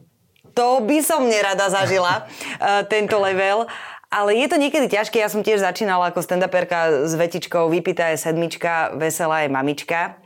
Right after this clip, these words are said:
Dodávam, aby sme trošku aj vzdelávali, e,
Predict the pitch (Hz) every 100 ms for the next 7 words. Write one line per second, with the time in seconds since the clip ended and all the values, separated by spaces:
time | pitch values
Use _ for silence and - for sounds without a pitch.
0 | _ _ _ _ - _ - 160 156 160
1 | 156 151 151 170 170 - 143 143 147 139
2 | 147 - 143 131 143 143 151 147 147 143